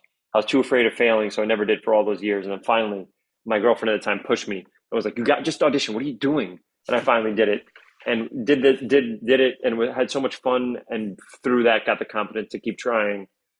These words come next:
Um, yeah, but, but that was it. I mean, like, when we were in school, there wasn't ever, like, an actor or writer that came in and talked to us. It was, like, different occupations.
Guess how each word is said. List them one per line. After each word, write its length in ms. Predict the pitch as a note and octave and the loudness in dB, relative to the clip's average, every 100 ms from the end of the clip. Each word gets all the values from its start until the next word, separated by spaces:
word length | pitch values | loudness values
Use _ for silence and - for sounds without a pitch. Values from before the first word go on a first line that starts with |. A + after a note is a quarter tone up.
| _ _ - | _ _ -6
Um, 440 | G2 G2 F#2+ G2 - _ _ - | -6 -4 -8 -8 -10 _ _ 2
yeah, 300 | C#3+ E3+ G2 - | 2 2 -4 -2
but, 220 | A2+ G#2 | -2 0
but 80 | B2+ | 4
that 100 | C#3+ | 4
was 100 | D#3+ | 4
it. 100 | - | 2
I 40 | |
mean, 120 | D3 | 4
like, 180 | E3 - | 4 2
when 120 | C#3+ | 0
we 120 | D3+ G#3+ | 2 4
were 200 | F#3+ C#3 | 6 4
in 200 | C#3 A#2+ | 0 -6
school, 300 | - E3+ B2 | -2 2 2
there 100 | A2+ | 2
wasn't 220 | C#3 B2 | 2 0
ever, 140 | A#2+ | 2
like, 180 | G#2+ F#2+ - _ - | 0 -2 -12 _ -6
an 80 | B2 | -4
actor 340 | G2+ B2+ B2+ A2+ | -4 -4 -2 2
or 40 | |
writer 260 | G#2+ A#2+ G#2 | 2 2 0
that 140 | G2 | -4
came 180 | A#2+ A2 | -6 -6
in 60 | |
and 100 | G2+ | -6
talked 280 | G#2+ A#2+ - | -2 -2 0
to 80 | G2 | -6
us. 140 | F#2 | -6
It 80 | - | -8
was, 140 | G#2+ G2 | -6 -2
like, 200 | G2+ - - _ _ _ _ - | -2 -4 -18 _ _ _ _ 0
different 320 | D#3 D3+ C3 | 2 2 2
occupations. 920 | C3+ C3 B2+ A#2+ B2 B2 G#2+ G2 F2+ | 2 2 0 0 0 0 -8 -8 -12